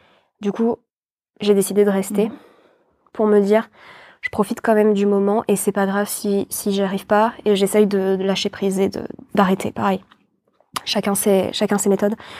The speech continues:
Speaker 1: Euh, mais ce que je veux dire, c'est que je t'ai totalement comprise.
Speaker 2: Mhm. Mais avant, je serais, euh,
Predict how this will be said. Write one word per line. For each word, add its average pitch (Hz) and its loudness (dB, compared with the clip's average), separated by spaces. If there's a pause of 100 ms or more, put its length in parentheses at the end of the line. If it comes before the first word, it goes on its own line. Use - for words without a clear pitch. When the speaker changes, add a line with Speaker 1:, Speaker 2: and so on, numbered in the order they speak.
(520)
Speaker 1:
Euh, 196 6
mais 190 4
ce 190 -4
que 190 -2
je 190 -2
veux 190 -2
dire, 202 -2
c'est 208 -4
que 208 -10
je 202 -4
t'ai - -8
totalement - -8
comprise. - -16
Speaker 2:
Mhm. 202 -8 (640)
Mais 165 -2 (100)
avant, 185 2
je 240 -2
serais, 180 0
euh, 165 -2